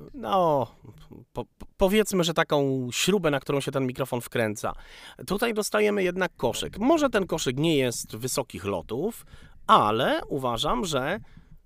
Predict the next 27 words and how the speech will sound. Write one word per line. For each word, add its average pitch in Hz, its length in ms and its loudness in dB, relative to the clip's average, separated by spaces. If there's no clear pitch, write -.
nie 262 160 10
jest 165 220 4
źle, 110 300 2
nie 208 140 4
jest 120 160 2
źle. 110 400 2
Za 139 240 0
dwieście 127 640 0
dziewiętnaście 120 640 -4
złotych 123 440 -6
naprawdę 107 400 -2
jest 92 120 -6
przyzwoicie. 98 760 -4
Jedna 196 540 2
zasadnicza 127 720 -2
rzecz, 85 440 -6
bo 95 180 -8
zapewne 170 800 0
spytacie 156 540 -2
mnie, 131 220 0
który 220 580 0
z - 80 -6
tych 147 180 -4
mikrofonów 123 640 -2
ja 92 140 -2
bym 110 180 -2
wybrał. 104 540 -4